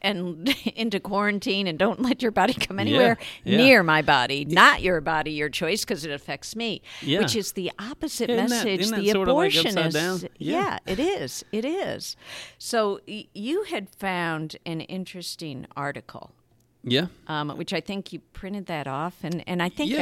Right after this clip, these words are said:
Speaker 1: that
Speaker 2: and
Speaker 1: does
Speaker 2: it's an
Speaker 1: relate
Speaker 2: article about,
Speaker 1: exactly.
Speaker 2: you know, we, we did a podcast, uh, I think in our first couple of podcasts,
Speaker 1: Right,
Speaker 2: where
Speaker 1: we
Speaker 2: we talk
Speaker 1: did.
Speaker 2: about bodily autonomy.
Speaker 1: Yeah.
Speaker 2: And is this a biblical concept, the
Speaker 1: Mm-hmm.
Speaker 2: idea of bodily autonomy? And I think we established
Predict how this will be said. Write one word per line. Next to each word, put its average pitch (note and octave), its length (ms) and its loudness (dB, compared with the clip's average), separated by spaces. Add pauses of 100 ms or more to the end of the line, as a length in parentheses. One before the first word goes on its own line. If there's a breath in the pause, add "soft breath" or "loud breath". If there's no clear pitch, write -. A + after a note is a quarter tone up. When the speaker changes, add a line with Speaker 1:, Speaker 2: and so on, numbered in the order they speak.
Speaker 1:
that A2 100 0
Speaker 2:
and C3+ 140 2
Speaker 1:
does D3 40 -2 (120)
Speaker 2:
it's E3+ 180 2
an F3 120 6
Speaker 1:
relate C#3+ 120 4
Speaker 2:
article E3 300 2
about, C3+ 480 4
Speaker 1:
exactly. G#2+ 240 -10
Speaker 2:
you D#3+ 100 2
know, D#3 80 4
we, C#3+ 300 0 (180)
we C#3 140 4
did A2+ 160 -2
a - 20 -4
podcast, G2 800 -8 (160)
uh, F#2 320 -10
I - 20 -18 (220)
think C3 220 -6
in - 100 -14
our G2+ 140 -8
first - 320 -8
couple G#2 280 -8
of G2+ 60 -6
podcasts, A2 380 -6
Speaker 1:
Right, E3 200 -2
Speaker 2:
where - 20 -12
Speaker 1:
we - 80 -8
Speaker 2:
we A2 60 -4
talk D3+ 180 0
Speaker 1:
did. B2+ 40 -4
Speaker 2:
about A2 260 -2
bodily A2+ 320 -2
autonomy. G#2+ 460 -6
Speaker 1:
Yeah. D3 200 -6 (260 loud breath)
Speaker 2:
And G2+ 100 -4
is G2+ 100 -4
this G#2+ 160 -4
a A2+ 60 -2
biblical G#2+ 380 -2
concept, A2 760 -8
the F#2+ 80 -6
Speaker 1:
Mm-hmm. F#2 140 2
Speaker 2:
idea G#2 180 -2
of F#2 100 -10
bodily G2 300 -4
autonomy? F#2+ 540 -8 (580 soft breath)
And A#2 500 -2
I B2 80 -2
think D3 180 -2
we D3 100 0
established A2+ 580 -2